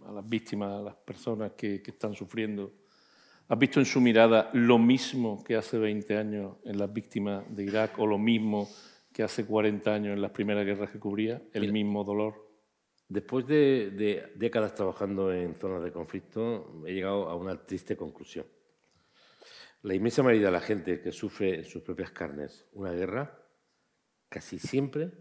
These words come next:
Speaker 2: desconoce por qué su país está en guerra. Estoy harto de preguntarle a gente to-, de todo tipo de colores, culturas y religiones, "Disculpe, señor, disculpe, señora, disculpe, chico, disculpe, chica,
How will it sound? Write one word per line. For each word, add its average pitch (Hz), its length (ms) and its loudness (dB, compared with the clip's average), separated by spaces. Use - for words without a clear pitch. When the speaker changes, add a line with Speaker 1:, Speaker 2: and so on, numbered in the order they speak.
Speaker 2:
desconoce 101 800 -10
por - 320 -16
qué - 600 -12
su - 160 -16
país - 300 -8
está - 160 -14
en 73 80 -14
guerra. - 340 -20
Estoy - 220 -6
harto 98 180 -2
de 90 80 2
preguntarle 87 600 -4
a - 60 -4
gente 87 920 -6
to-, 85 120 -10
de 90 140 -16
todo 104 140 -6
tipo 101 200 -2
de 92 100 0
colores, 101 420 0
culturas 110 640 0
y 101 80 -2
religiones, 107 520 0
"Disculpe, 107 540 0
señor, 104 400 -2
disculpe, 107 300 -6
señora, 92 440 -2
disculpe, 90 400 -10
chico, - 280 -10
disculpe, 92 340 -10
chica, 87 340 -12